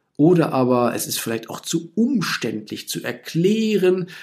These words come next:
was ich jetzt für ein Thema habe, bis ich dem anderen erklärt habe, was ich brauche, habe ich's vielleicht ja sogar schon selber gemacht. Oder wir denken, „Ja, wenn ich jemanden um Hilfe bitte, dann kommt das ja auch einem Totalversagen gleich.“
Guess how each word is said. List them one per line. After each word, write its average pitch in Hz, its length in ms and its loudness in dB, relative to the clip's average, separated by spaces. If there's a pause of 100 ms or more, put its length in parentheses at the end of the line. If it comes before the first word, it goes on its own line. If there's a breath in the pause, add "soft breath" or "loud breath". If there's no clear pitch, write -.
(140 loud breath)
was 156 200 4
ich 151 120 2
jetzt 151 240 0
für 147 100 2
ein 135 180 0
Thema 185 520 2
habe, 170 300 2
bis 151 120 -2
ich 151 100 -2
dem 151 220 -4
anderen 190 400 2
erklärt 165 600 2
habe, 165 260 -2
was 139 160 -4
ich 127 120 -14
brauche, 165 580 4 (200 loud breath)
habe 160 320 0
ich's - 160 -2
vielleicht 147 440 2
ja 143 60 2
sogar 143 200 2
schon 120 240 -2
selber 175 420 4
gemacht. 131 600 0 (600)
Oder 151 400 4
wir 135 80 4
denken, 123 640 0 (460)
„Ja, 101 160 -4
wenn 107 100 -2
ich 107 100 -6
jemanden 120 280 2
um 110 40 0
Hilfe 147 260 4
bitte, 127 220 0
dann 120 160 0
kommt 127 200 0
das 107 100 0
ja 113 80 0
auch 123 180 -4
einem 110 140 -2
Totalversagen 107 920 2
gleich.“ 98 420 -2